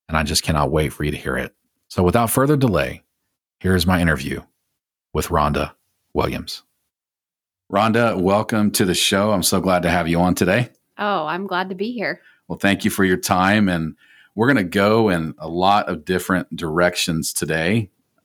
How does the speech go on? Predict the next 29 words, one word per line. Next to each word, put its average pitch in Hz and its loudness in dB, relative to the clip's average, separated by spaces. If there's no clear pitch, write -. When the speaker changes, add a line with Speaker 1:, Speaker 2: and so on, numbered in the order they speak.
Speaker 1:
in 90 -2
our 87 2
conversation. 90 0
And 82 -4
I 98 -2
think 143 0
we're 107 4
always 110 2
gonna 98 2
run 95 4
back 92 2
to 82 -2
the 82 -8
safe 95 0
spot 85 0
of 78 -4
the 85 2
idea 90 4
of 78 -2
overcoming 90 0
difficulties 90 0
in 82 -2
life 82 0
and 76 -6
rising 85 0
above 80 0
your 76 -6
circumstances. 78 -4
And, 71 -8